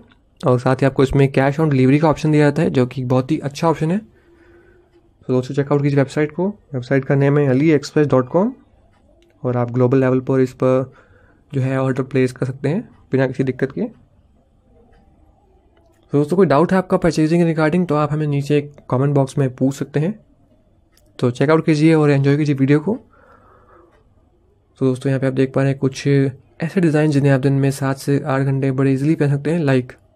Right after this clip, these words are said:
अगर आप ऑफिस गोइंग लेडी हैं तो आपके लिए दोस्तों ये बहुत ही बेस्ट चॉइस है। तो आप इन फुटवियर्स को जरूर ट्राई कीजिएगा। और काफ़ी दोस्तों ये लॉन्ग लास्टिंग है, कंफर्टेबल हैं और एक्स्ट्रा सॉफ्ट डिज़ाइंस हैं। तो दोस्तों, यहाँ पे आप देख पा रहे हैं कुछ सैंडल्स के डिज़ाइंस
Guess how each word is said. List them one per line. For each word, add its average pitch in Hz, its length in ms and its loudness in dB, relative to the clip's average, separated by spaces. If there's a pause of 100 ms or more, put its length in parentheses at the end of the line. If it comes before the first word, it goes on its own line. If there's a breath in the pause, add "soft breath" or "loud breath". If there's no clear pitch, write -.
(280)
अगर 127 180 -2
आप 123 240 -2 (680 soft breath)
ऑफिस 135 240 0
गोइंग 139 200 2
लेडी 139 240 4
हैं 160 160 0
तो - 100 -2
आपके 127 200 -2
लिए 135 60 0
दोस्तों 139 240 -4
ये 143 60 -2
बहुत 139 200 -4
ही 143 60 0
बेस्ट 135 280 -2
चॉइस 147 200 0
है। 165 120 -2 (1160)
तो 131 100 -6
आप 123 160 -2
इन 127 80 -2
फुटवियर्स 131 300 -2
को 127 140 -2
जरूर 127 300 -2
ट्राई 147 180 0
कीजिएगा। 143 480 -2 (1900)
और 143 100 -8
काफ़ी 139 200 -4
दोस्तों 165 240 -2
ये 170 60 0
लॉन्ग 139 220 0
लास्टिंग 151 320 -4
है, 151 140 -4
कंफर्टेबल 139 520 -2
हैं 165 220 -2 (240)
और 127 80 -2
एक्स्ट्रा 135 360 -2
सॉफ्ट 139 280 -2
डिज़ाइंस 135 280 -4
हैं। 175 120 -6
तो - 1120 -20
दोस्तों, 127 260 -4
यहाँ 127 100 -2
पे 131 60 -2
आप 127 60 -2
देख 127 160 -2
पा 131 100 -2
रहे 127 100 0
हैं 127 80 -4
कुछ 127 240 -4
सैंडल्स 135 420 -4
के 139 80 -2
डिज़ाइंस 131 400 -2